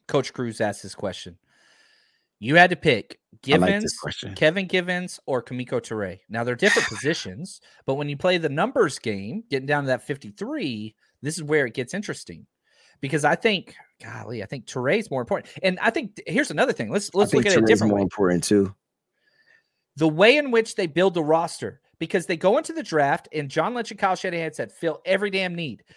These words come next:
Speaker 1: So they signed Kemoko Turay w-, two days before the draft, right?
Speaker 2: Yes, sir.
Speaker 1: Like, a couple days. Would they still have done that if they knew they were gonna land Drake Jackson? I don't think they
Speaker 2: I
Speaker 1: would have.
Speaker 2: don't think so.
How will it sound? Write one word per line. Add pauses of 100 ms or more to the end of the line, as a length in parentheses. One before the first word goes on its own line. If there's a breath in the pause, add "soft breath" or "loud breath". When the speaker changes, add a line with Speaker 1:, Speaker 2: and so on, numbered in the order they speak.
Speaker 1:
So
they
signed
Kemoko
Turay (180)
w-, (180)
two
days
before
the
draft,
right?
Speaker 2:
Yes,
sir.
Speaker 1:
Like,
a
couple
days. (320 soft breath)
Would
they
still
have
done
that
if
they
knew
they
were
gonna
land
Drake
Jackson? (200)
I
don't
think
they
Speaker 2:
I
Speaker 1:
would
have.
Speaker 2:
don't
think
so.